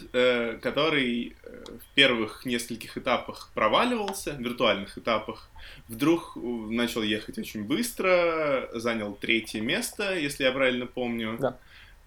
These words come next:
Speaker 1: А всю трансляцию гонки он сидел в таком положении, что его лицо закрывала микрофонная стойка. И на,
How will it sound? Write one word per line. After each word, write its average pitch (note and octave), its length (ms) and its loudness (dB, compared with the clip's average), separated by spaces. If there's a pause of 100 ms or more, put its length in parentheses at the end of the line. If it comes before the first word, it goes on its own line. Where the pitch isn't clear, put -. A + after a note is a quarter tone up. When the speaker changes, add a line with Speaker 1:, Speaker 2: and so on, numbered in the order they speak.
(300)
Speaker 1:
А C3+ 600 6
всю D3 340 -2
трансляцию C3+ 600 0
гонки E3+ 840 0
он C3+ 160 -2
сидел B2+ 300 2
в - 40 -8
таком B2 260 -4
положении, F#3+ 540 0
что - 200 -4
его B2+ 240 0
лицо E3+ 760 0
закрывала B2 720 0
микрофонная A#2+ 640 -2
стойка. G2 580 -4 (160)
И A#2 720 0
на, A2+ 800 -2